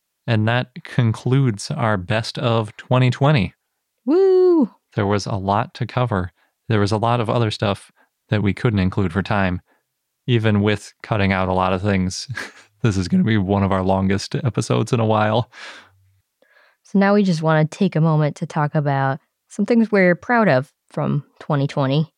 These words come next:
Speaker 2: We visited the Tucson Gem and Mineral Show in February, just before everything shut down. So we got very lucky that way.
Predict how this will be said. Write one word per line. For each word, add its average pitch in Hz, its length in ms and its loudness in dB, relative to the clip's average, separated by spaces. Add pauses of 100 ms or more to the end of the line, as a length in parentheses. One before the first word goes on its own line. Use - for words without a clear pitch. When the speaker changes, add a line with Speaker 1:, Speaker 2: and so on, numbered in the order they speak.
(500)
Speaker 2:
We 175 260 2
visited 170 500 2
the 151 80 2
Tucson 165 540 0
Gem 160 280 2
and 151 160 2
Mineral 156 300 0
Show 180 320 0
in 147 260 0
February, 156 920 0 (800)
just 139 200 -2
before 143 340 -2
everything 147 360 0
shut - 260 -2
down. 151 380 0
So 131 200 -8
we 180 140 -12
got - 220 -6 (480)
very 180 200 2
lucky 135 280 0
that 127 200 0
way. 131 240 0